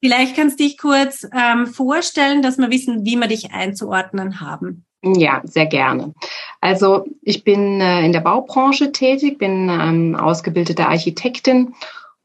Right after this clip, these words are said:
Speaker 2: und, ähm, jetzt schon vierzehn Jahre in der Schweiz tätig, äh, vorher in Deutschland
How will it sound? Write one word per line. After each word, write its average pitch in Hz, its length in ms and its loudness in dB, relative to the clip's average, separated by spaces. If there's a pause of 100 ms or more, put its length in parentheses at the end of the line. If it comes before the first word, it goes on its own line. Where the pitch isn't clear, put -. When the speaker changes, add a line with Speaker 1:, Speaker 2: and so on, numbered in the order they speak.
Speaker 2:
und, 190 680 -2
ähm, 175 460 4
jetzt 175 260 2
schon 175 500 2
vierzehn 185 400 0
Jahre 180 320 2
in 175 120 0
der 175 120 0
Schweiz 247 560 0
tätig, 254 760 0 (460)
äh, 180 300 -6
vorher 165 420 -6
in 151 120 0
Deutschland 226 760 2